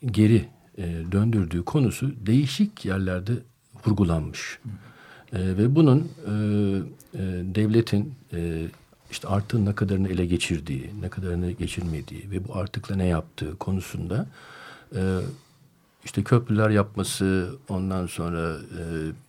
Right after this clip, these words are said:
iyi bir takım imar, e, girişimlerinde bulunması, yani toplumun ihtiyaçlarını karşılayan ve kamu harcamalarını, e, dikkate alan, yani savaş içinde tabii şüphesiz bu gelirler kullanılıyor. Fakat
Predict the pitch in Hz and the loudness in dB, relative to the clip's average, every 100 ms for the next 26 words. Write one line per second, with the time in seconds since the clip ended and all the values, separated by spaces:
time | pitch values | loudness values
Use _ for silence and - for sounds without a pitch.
0 | _ - 104 104 101 101 92 98 98 98 | _ -4 0 2 0 0 4 4 6 4
1 | 90 - 90 90 95 98 - 92 90 90 | 2 -6 -6 -4 -2 -4 -2 -4 -2 -2
2 | 90 82 82 82 80 - 76 - - - | -2 -2 -2 -4 -4 -4 -6 -8 -14 -16
3 | - 104 107 143 135 117 107 107 113 101 | -8 -6 -4 -4 -2 -2 0 -2 -2 -2
4 | - 85 82 110 123 - 110 82 73 - | -2 -4 -2 0 2 4 4 2 -2 -6
5 | - _ _ _ _ _ _ - 95 95 | -16 _ _ _ _ _ _ -8 -4 -4
6 | 104 135 135 92 98 95 98 87 82 85 | 0 4 4 4 0 0 0 0 0 0
7 | 87 95 135 90 85 82 92 - 101 135 | -2 -2 -6 -6 -4 -4 -2 0 2 2
8 | 85 62 - - _ _ _ - - 98 | 0 -4 -8 -16 _ _ _ -16 -14 -14
9 | - - 90 92 90 82 80 65 58 64 | -16 -6 0 2 2 0 -2 -4 -8 -10
10 | - - - - - - 67 - - 67 | -12 -12 -12 -12 -14 -14 -14 -12 -10 -8
11 | - - 67 76 107 175 - 107 107 | -10 -10 -10 -6 -4 -6 -6 -4 -4